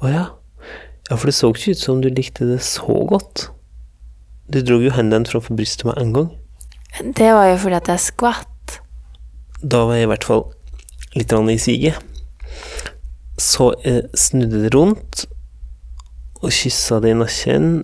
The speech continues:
Speaker 1: beit i nakken, mens du lå med huggen i puta.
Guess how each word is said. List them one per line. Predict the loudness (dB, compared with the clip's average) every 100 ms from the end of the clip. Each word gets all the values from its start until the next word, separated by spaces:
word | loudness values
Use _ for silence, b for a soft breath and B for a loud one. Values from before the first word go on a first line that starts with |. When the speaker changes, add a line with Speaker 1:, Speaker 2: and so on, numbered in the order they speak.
| 0 2
Speaker 1:
beit | 2 2
i | 2
nakken, | 2 2 2 2 0 -8 -20 -20 B B B B B -20 -20 -20 -20 -20 -2
mens | 0 0 -2 0
du | 2 4 4 2 0 -8 -4
lå | 4 4 4
med | 0 0
huggen | 0 0 0 2
i | 0
puta. | -2 -4 0